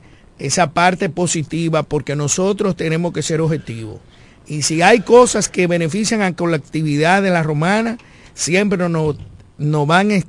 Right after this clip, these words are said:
a tener ahí en primera fila, porque eso se be-, beneficia, embellece. No hay una cosa más bonita que usted pueda ver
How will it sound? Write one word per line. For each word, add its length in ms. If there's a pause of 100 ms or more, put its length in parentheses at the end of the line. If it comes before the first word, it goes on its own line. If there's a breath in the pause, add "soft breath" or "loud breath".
(220)
a 120
tener 380
ahí 280
en 120
primera 340
fila, 420 (640 soft breath)
porque 480
eso 220
se 160
be-, 260
beneficia, 800
embellece. 920 (500 soft breath)
No 140
hay 100
una 160
cosa 300
más 180
bonita 500
que 80
usted 300
pueda 420
ver 380